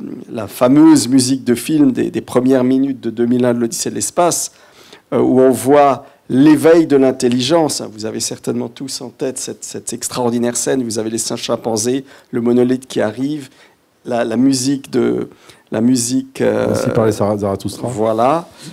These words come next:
Speaker 1: euh, de, qui vient de Nietzsche. Et, et, et cet éveil de l'intelligence. Et au final, le message, tel que moi je le vois au moins,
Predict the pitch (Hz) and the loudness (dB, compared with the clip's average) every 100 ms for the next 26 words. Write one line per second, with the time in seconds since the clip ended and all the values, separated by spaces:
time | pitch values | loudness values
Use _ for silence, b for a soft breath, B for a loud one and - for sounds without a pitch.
0 | B _ - 117 120 117 - 117 - - | B _ -6 -2 -2 -4 -4 -8 -10 -16
1 | - 107 104 107 110 147 160 - - B | -12 -6 -4 -2 0 0 -2 -6 -6 B
2 | B B _ - 127 123 - - 135 - | B B _ 0 4 4 2 -4 -8 -6
3 | 139 139 - 143 139 165 156 147 143 147 | -4 -2 0 2 4 4 4 4 2 0
4 | 143 135 139 123 - 170 160 160 185 185 | -2 -4 -4 -4 -2 4 4 4 2 4
5 | 220 202 165 147 147 - 190 208 135 113 | 6 6 4 4 4 2 2 2 0 -4
6 | - _ _ _ _ _ _ _ _ _ | -8 _ _ _ _ _ _ _ _ _
7 | - 113 101 104 117 135 113 113 170 151 | 0 0 0 -2 0 0 -2 0 0 0
8 | 107 120 165 | 0 0 -2